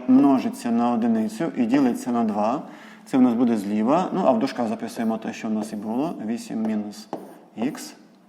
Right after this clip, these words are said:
дорівнює. А тут у нас одна третя множимо на шість, то це буде шість, що множиться на одиницю і ділиться на три. А в дужках буде х плюс один. Є?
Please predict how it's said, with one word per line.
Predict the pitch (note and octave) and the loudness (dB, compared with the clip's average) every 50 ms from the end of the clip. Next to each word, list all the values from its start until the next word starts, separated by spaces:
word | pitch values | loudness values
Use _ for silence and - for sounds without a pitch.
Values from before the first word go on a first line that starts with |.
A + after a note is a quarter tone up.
| - - - - - - - - - | -18 -18 -18 -18 -20 -20 -20 -18 -10
дорівнює. | - A2+ G#2+ C3 B2+ A#2 G#2+ G2 G2+ A#2+ D3+ F3+ - - - - - - - - - - | -4 -2 0 2 2 2 0 0 0 -2 -2 -2 -4 -6 -12 -16 -20 -20 -20 -20 -14 -12
А | - B2 | -10 -8
тут | - C#3 | -6 -2
у | C#3 B2+ | 0 2
нас | B2 B2 B2 - | 2 2 2 2
одна | C3 B2+ B2+ C3+ | 2 4 4 4
третя | B2+ C#3+ F3+ G3 F#3+ C3+ A#2+ | 2 2 0 2 2 2 2
множимо | A#2+ B2 B2 A#2+ - A#2 A#2+ | 4 4 2 2 0 2 2
на | A#2+ A#2+ A#2+ | 2 2 0
шість, | - - B2 A#2 A2 - - | 0 0 0 0 0 -2 -6
то | A#2+ | -8
це | A#2 - B2+ | -6 -6 -2
буде | A#2 B2+ A#2+ A#2 A2+ | -2 0 0 0 0
шість, | A2+ - - D3 C#3+ C3 A2 - | -2 -2 0 2 2 2 2 0
що | - - A#2+ | -4 -4 -2
множиться | A#2+ A#2 A#2 A2+ G#2 G#2+ G#2+ - A#2+ | 0 2 2 0 0 -4 -6 -4 -2
на | A#2 A#2+ B2 | -2 2 2
одиницю | B2+ C3+ D3+ E3+ F#3+ F#3+ - - D#3 D3+ - - - - - - | 2 2 2 0 -2 -2 -4 -6 -8 -8 -10 -14 -20 -20 -12 -8
і | G#2+ A#2 A2+ A2+ | -6 -4 -4 -2
ділиться | A2 G#2+ C3 D3 C#3 A#2+ G2+ - - | 0 0 0 0 0 0 -2 -4 -4
на | A#2 A#2 | -4 -4
три. | A#2+ - B2 A2+ G2+ - - - - - - - - - - - - - - - - - | -4 -4 -4 -6 -6 -8 -12 -20 -20 -20 -20 -20 -20 -20 -20 -20 -20 -20 -20 -20 -20 -10
А | - - A#2 A#2 A2+ | -4 0 2 2 2
в | A2+ | 2
дужках | A#2+ D3+ - - B2 A2+ | 2 -2 -2 -4 -4 -2
буде | G#2+ B2 A#2 A2 A2+ A#2 A2+ | -2 0 0 -2 -2 -2 0
х | A#2+ C3 D3+ - - | 0 0 0 0 -4
плюс | - A#2+ G#2+ - | -6 -6 -4 -2
один. | C3+ B2 A2+ G#2+ G2 - - - - - - - - - - - - - - - - - - - - - - - - - - - - - - - - - - - - - - - - _ - | -2 -2 -2 -2 -4 -6 -10 -12 -14 -16 -20 -20 -20 -20 -18 -16 -16 -16 -16 -16 -16 -16 -16 -16 -20 -18 -14 -12 -12 -12 -14 -16 -20 -20 -16 -14 -14 -14 -14 -16 -20 -20 -20 -20 -18 _ -6
Є? | G#2+ A#2 - | -4 -2 -2